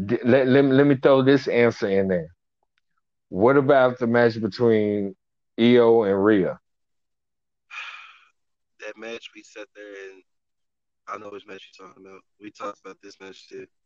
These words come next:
Speaker 2: Uh,
Speaker 1: Yeah.
Speaker 2: and I thought
Speaker 1: We
Speaker 2: about
Speaker 1: had a whole segment about that match.
Speaker 2: I thought about it. Ah. Damn.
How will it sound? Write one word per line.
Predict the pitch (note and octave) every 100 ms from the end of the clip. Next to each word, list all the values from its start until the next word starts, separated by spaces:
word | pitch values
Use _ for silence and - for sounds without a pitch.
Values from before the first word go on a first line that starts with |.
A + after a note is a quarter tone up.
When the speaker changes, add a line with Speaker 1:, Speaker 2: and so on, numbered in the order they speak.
| _ _ _ _ _ _ _ _ _ _ _ -
Speaker 2:
Uh, | B2+ A2+ G#2 -
Speaker 1:
Yeah. | C#3 C3+ - _ _ _ _ _ _ _ _ _ _ _ _
Speaker 2:
and | G#2 G#2
I | A2+
thought | - - A2+
Speaker 1:
We | C3+
Speaker 2:
about | D#3
Speaker 1:
had | C3+
a | B2+
whole | C3 B2
segment | - E3 D#3+ C#3 A#2
about | A2 A2+ F#2+
that | G2
match. | F#2+ F2 E2 -
Speaker 2:
I | A#2 -
thought | B3 G#2+
about | G2 F#2+
it. | G2+ _ _ _ _
Ah. | E3+ A#2+ G#2 - _ _ _ _ _ _ _ _ _ _ _ _ _ _ _ _ _ _ _ -
Damn. | A2 -